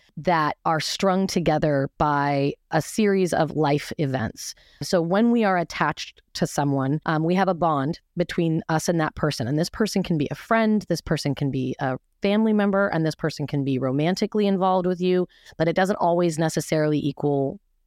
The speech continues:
romantic, right? It, or, or sexual. It can be friendship. It can be anything.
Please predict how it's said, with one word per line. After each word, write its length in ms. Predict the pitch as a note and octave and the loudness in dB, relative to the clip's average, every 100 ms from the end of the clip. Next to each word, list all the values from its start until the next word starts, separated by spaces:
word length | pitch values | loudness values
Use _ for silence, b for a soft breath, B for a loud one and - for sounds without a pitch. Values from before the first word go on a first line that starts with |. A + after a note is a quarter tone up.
| _ D#3+ | _ -2
romantic, 540 | D3 C#3 B2+ - - - | 2 2 0 -2 -6 -4
right? 220 | C#3+ D3 | -2 0
It, 120 | D#3+ - | -4 -4
or, 140 | D3+ D#3 - | -2 -2 0
or 140 | F3+ | 0
sexual. 520 | F#3+ E3+ - C3 C#3 - | 0 -2 -2 -4 -4 -4
It 120 | D#3+ | 0
can 200 | D#3 D3 | 0 2
be 140 | D3 | 0
friendship. 460 | C3+ F3 F3+ - F3+ | 0 0 0 0 -4
It 60 | D#3+ | -4
can 140 | D3 | -2
be 100 | D3 | 0
anything. 380 | C#3 C3+ - - | 0 -2 -6 -12